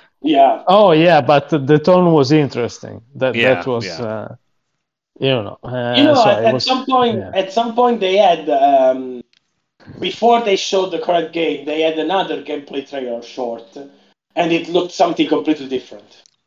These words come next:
Speaker 3: <laughs> Well,
Speaker 1: It looked
Speaker 3: yeah.
Speaker 1: more like Bayonetta. It looked more like Bayonetta, the first one, in, uh, with a fantasy setting.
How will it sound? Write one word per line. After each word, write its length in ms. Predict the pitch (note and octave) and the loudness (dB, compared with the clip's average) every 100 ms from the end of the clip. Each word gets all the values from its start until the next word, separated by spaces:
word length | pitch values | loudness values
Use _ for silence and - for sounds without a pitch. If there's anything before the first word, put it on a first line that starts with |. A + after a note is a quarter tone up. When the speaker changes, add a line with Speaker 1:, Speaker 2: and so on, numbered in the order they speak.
| _ _ _ | _ _ _
Speaker 3:
<laughs> 40 | - _ - - - _ _ _ _ C#3+ B2 | -20 _ -20 -20 -20 _ _ _ _ -16 -10
Well, 220 | C3 - - - | -6 -8 -10 -4
Speaker 1:
It 160 | F#3+ G3 | 0 2
looked 220 | - - | 2 2
Speaker 3:
yeah. 60 | A3+ | 2
Speaker 1:
more 140 | A3+ | 4
like 200 | A3 G#3+ - | 4 0 0
Bayonetta. 840 | G3 G#3 G3+ G#3 G#3 G3 F#3+ - | 2 4 4 4 4 4 4 2
It 240 | F3+ F3+ F#3+ | 0 -4 -4
looked 220 | G#3+ G#3+ | -4 -2
more 140 | F#3+ F#3+ | 0 4
like 320 | F3+ E3+ E3 D#3 | 4 2 -2 -4
Bayonetta, 560 | E3+ D#3+ E3+ D#3+ D3+ D3 | -2 0 -2 -2 -4 -4
the 80 | C#3+ | -10
first 340 | D3 C#3+ - | -12 -16 -14
one, 460 | B2+ B2 A#2+ A#2 B2 _ _ _ | -10 -8 -10 -14 -20 _ _ _
in, 220 | D3+ D#3 | -2 0
uh, 800 | D3 C#3+ C#3 C3+ C3+ C3+ C3 - - _ - | 0 2 4 6 6 6 4 -2 -12 _ -4
with 160 | E3+ | 0
a 80 | E3+ | 2
fantasy 460 | E3 F3+ F3+ D#3 D3+ | 2 -2 -2 -6 -6
setting. 480 | - B2+ - G#2 | -2 -2 -4 -16